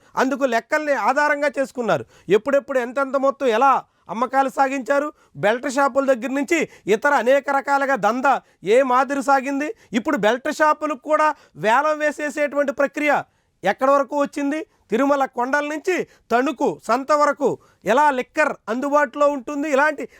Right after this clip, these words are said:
అనేక అనేక అంశాలని ఆయన ప్రస్తావించారు. మరి ఇన్ని విషయాల మీద, ఇన్ని ఆరోపణలతో జగన్మోహన్ రెడ్డి ప్రభుత్వం మీద తీవ్రమైనటువంటి దాడికి పూనుకున్నప్పుడు దానికి తగ్గట్టుగా చంద్రబాబు స్పందించగలరా? చాలా ముఖ్యమైనటువంటి వ్యవహారం.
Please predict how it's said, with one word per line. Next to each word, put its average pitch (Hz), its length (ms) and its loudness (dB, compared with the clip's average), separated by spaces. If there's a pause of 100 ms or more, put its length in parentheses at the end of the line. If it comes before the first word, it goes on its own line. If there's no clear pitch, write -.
(120)
అనేక 269 300 -2
అనేక 277 260 0
అంశాలని 269 580 0 (300)
ఆయన 202 180 -2
ప్రస్తావించారు. 196 800 -4 (240)
మరి 180 140 0 (300)
ఇన్ని 262 340 -2
విషయాల 285 420 0
మీద, 247 220 -2 (280)
ఇన్ని 277 320 0
ఆరోపణలతో 285 720 0
జగన్మోహన్ 262 580 0
రెడ్డి 247 220 -2 (260)
ప్రభుత్వం 247 420 -4
మీద 269 260 4
తీవ్రమైనటువంటి 262 760 0
దాడికి 254 420 2
పూనుకున్నప్పుడు 214 720 -6 (360)
దానికి 254 480 0
తగ్గట్టుగా 285 540 0 (320)
చంద్రబాబు 254 640 0
స్పందించగలరా? 208 920 0 (460)
చాలా 240 320 0
ముఖ్యమైనటువంటి 254 680 -2
వ్యవహారం. 220 380 2